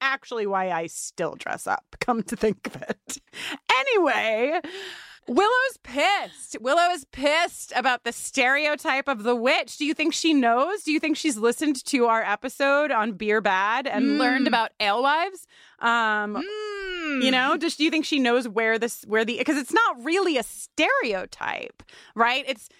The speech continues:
Speaker 1: like, I, I don't think that we would classify the witch with the pointy hat and, um, the, the cat and the broom as a stereotype. It's actually just a,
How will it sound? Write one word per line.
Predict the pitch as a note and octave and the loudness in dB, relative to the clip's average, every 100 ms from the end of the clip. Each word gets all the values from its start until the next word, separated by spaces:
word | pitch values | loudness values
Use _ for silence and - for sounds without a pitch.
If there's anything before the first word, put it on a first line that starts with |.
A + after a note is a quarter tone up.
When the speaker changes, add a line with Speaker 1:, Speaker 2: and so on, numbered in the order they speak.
| _ | _
Speaker 1:
like, | C4 C4+ - - | 0 0 0 -8
I, | G3 | -2
I | B3 | 0
don't | C#4 D4+ | 2 2
think | C#4+ C#4 | 0 0
that | B3 | 0
we | A#3+ | 0
would | A3 | 0
classify | B3 A#3+ B3+ B3 A3 G#3 G3+ | 0 0 -2 -2 0 2 0
the | G3 | -2
witch | G#3+ A#3 | -2 -2
with | - | -4
the | - | -10
pointy | - A3 G#3 G#3 | -4 -2 -2 -2
hat | G3 A3 G#3+ G#3 - - - | 0 2 0 -2 -6 -14 -4
and, | G#3 G3+ G3 F#3+ F#3+ F#3+ - | -2 0 -2 -4 -6 -8 -8
um, | - F#3+ F#3 F3 F3 F#3 F#3 | -2 0 0 -2 -6 -10 -6
the, | A3 - | -8 -6
the | G3 | -10
cat | - B3 A#3 G#3+ - - | 0 2 2 -2 -4 -10
and | G3 | -12
the | F3 | -6
broom | A#3+ D4+ D#4 B3 | 0 2 2 2
as | G#3 F#3 | 0 -4
a | |
stereotype. | - E4+ G4+ D#4+ G#3+ G3 | -2 2 2 0 -2 -6
It's | - | -2
actually | C4 D4+ - B3 | -2 -2 -8 -8
just | G3 F#3 G3+ | -6 -6 -2
a, | F#3+ F#3 | -2 -2